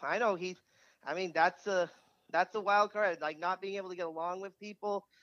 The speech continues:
chemistry. Um, those are big things, too, and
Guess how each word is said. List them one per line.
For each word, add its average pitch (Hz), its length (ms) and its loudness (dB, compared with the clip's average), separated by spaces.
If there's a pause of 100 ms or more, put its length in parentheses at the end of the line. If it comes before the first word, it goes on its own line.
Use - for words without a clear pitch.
(220)
chemistry. 190 720 -2 (340)
Um, 131 340 6 (480)
those 165 200 -2
are 180 80 4
big 190 260 2
things, 180 300 -4
too, 202 400 0
and 139 200 2